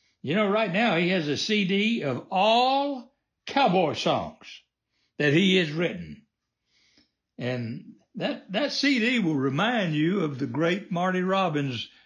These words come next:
writings. Now, if you wish to order that, you can email me,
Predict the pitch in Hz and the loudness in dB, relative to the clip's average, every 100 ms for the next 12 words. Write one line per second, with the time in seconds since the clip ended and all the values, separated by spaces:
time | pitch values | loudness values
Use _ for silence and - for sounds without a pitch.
0 | _ - 127 139 101 82 78 78 - - | _ -6 -2 0 0 -4 -8 -12 -10 -10
1 | - - _ _ _ _ _ _ - - | -12 -16 _ _ _ _ _ _ -20 -20
2 | - 117 147 254 339 330 214 208 185 190 | -8 -6 -4 0 2 2 0 -2 0 0
3 | 160 139 143 170 202 180 175 160 160 180 | 0 0 0 -2 -2 -6 -4 -2 0 0
4 | 180 175 202 165 135 139 208 | 0 0 0 0 0 0 -4